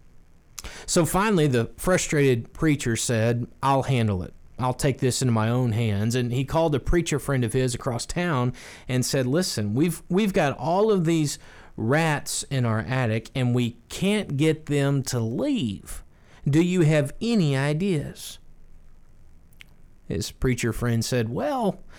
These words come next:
we actually had that same problem six months ago, and we fixed it, and I can tell you how to fix it at your church." The preacher said, "Please do. I mean,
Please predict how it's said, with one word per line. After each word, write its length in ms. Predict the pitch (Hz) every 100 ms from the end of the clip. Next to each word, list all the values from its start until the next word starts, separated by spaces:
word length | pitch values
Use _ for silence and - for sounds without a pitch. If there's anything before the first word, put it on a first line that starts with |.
| - -
we 180 | - 220
actually 340 | 247 - 160 139
had 180 | 143
that 180 | 131 117
same 300 | - 156 143
problem 460 | 117 147 147 104 95
six 280 | - 110 -
months 260 | 110 98
ago, 400 | 95 92 104 131 - - - - - - - - - -
and 160 | - 135
we 120 | 160
fixed 420 | 160 202 - -
it, 120 | - -
and 140 | 139 120
I 140 | 156
can 180 | 160 131
tell 220 | - 196
you 240 | 139 120 151 - - -
how 180 | - 117
to 80 | 127
fix 360 | - 185 -
it 160 | 127 123
at 160 | 160 151
your 200 | 160 202
church." 600 | 196 135 104 - - - -
The 100 | 135
preacher 340 | 175 175 156
said, 320 | 135 170 143
"Please 380 | - 170 180 135
do. 360 | 139 139 101 -
I 60 | 127
mean, 320 | 135 117 127